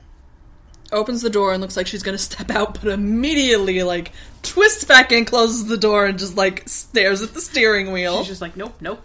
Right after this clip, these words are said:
Speaker 2: nope,
Speaker 1: Nope.
Speaker 2: nope, nope."
Speaker 1: Nope, nope, nope. Because the hitchhiker is approaching her car, walking up behind her. And, uh, he's kinda smiling, which is the spookiest part, frankly, is
Speaker 2: Yeah.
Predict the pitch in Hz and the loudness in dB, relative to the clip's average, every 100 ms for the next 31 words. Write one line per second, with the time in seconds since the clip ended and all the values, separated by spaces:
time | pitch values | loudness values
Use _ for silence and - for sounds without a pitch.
0 | - 247 370 277 233 233 190 185 - 160 | -4 -4 -2 -4 -4 -8 -10 -12 -12 -14
1 | 160 208 254 262 240 - - - - - | -12 -10 -2 -2 -2 -8 -20 -20 -20 -20
2 | - - 202 214 196 190 185 - - - | -10 -8 -4 0 2 0 -2 -6 -12 -16
3 | - - - - - - 185 190 185 269 | -20 -20 -20 -20 -20 -14 -2 0 2 0
4 | 415 240 180 180 302 - _ _ _ - | 0 2 0 -2 -6 -10 _ _ _ -20
5 | _ - 196 185 180 180 180 185 175 185 | _ -6 -2 -2 -2 -4 -6 -6 -8 -8
6 | 190 262 320 339 208 165 - - - - | -8 -8 -8 -6 -6 -10 -16 -20 -20 -10
7 | 311 349 370 370 359 339 233 185 - - | -8 -6 -8 -6 -4 -2 -2 -4 -10 -20
8 | - - - - - - - - - - | -20 -20 -20 -20 -20 -20 -20 -20 -20 -8
9 | 220 214 208 208 214 415 427 - 427 403 | -2 0 0 0 -2 -2 -4 -2 -4 -4
10 | 214 208 202 202 202 202 202 - - - | -4 -2 -2 -2 -4 -4 -6 -10 -20 -20
11 | - - - - - - - - 202 196 | -20 -20 -20 -20 -20 -20 -20 -4 0 0
12 | 202 185 196 - - - 262 294 196 185 | -2 -4 -2 0 -2 0 0 0 -2 -4
13 | - 175 180 175 180 175 180 170 165 196 | -6 -8 -8 -10 -12 -10 -10 -10 -8 -4
14 | 175 147 | -4 -6